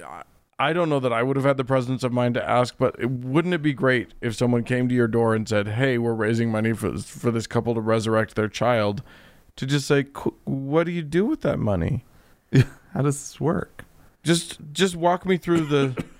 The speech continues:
Speaker 1: <coughs> just the broad strokes. Just give me the broad strokes of where the money goes and how it ends up being used.
Speaker 2: It's a test
Speaker 1: to
Speaker 2: of faith. <laughs> Right. When you hit the hundred thousand, God decides, "Oh, sure. They
Speaker 1: It's
Speaker 2: got it.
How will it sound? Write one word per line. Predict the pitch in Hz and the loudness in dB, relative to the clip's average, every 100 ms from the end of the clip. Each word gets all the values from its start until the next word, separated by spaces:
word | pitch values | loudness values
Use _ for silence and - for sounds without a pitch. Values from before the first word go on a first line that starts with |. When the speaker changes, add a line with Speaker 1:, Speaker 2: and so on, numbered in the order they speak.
| - - | -20 -20
Speaker 1:
<coughs> | - - - - | -20 -20 -20 -2
just | 214 208 208 - - - - | -2 0 -4 -6 -10 -8 -4
the | 196 | 0
broad | 226 233 190 | 2 0 -2
strokes. | - 147 85 - | -2 -2 -2 -10
Just | - 160 | -10 -6
give | 202 | 0
me | 202 | 0
the | 185 | 0
broad | 160 165 156 | 0 0 0
strokes | - 147 123 135 | 0 -2 -2 -4
of | 120 | -6
where | 120 139 170 | 0 2 2
the | 185 | 0
money | 180 175 | 0 -2
goes | 165 151 139 139 156 - - _ - - - - - - - - | 0 0 2 0 -2 -6 -20 _ -14 -14 -14 -20 -20 -20 -10 -2
and | 147 | 0
how | 139 156 | 2 2
it | 160 | 2
ends | 151 147 | 0 0
up | |
being | 135 139 | 0 2
used. | 139 139 123 120 - - | 4 4 2 -2 -12 -6
Speaker 2:
It's | 127 - | -4 -4
a | 127 | -8
test | - 127 | -4 -2
Speaker 1:
to | - | 0
Speaker 2:
of | - | -2
faith. | - 69 50 - - _ 131 | -4 -6 -6 -12 -20 _ 4
<laughs> | 110 - - - - - - | 4 0 -20 -20 -20 -20 -10
Right. | - - - - | -8 -8 -10 -4
When | 107 104 | 0 0
you | 113 | 0
hit | 120 | 0
the | 135 | 0
hundred | 131 147 | 0 -2
thousand, | - 92 87 - 92 95 131 - - - - - - | -2 -2 -2 -2 0 0 -2 -4 -2 -2 -4 -14 0
God | 107 95 | 2 2
decides, | 95 - 92 87 92 - - - _ - | -2 -2 0 0 -2 -10 -12 -20 _ -2
"Oh, | 403 359 - - | 0 0 -2 -12
sure. | - - 320 - - - - _ - - | -12 -2 0 0 -4 -20 -20 _ -18 -2
They | 185 | -2
Speaker 1:
It's | 180 | 0
Speaker 2:
got | 214 | 2
it. | 160 | 2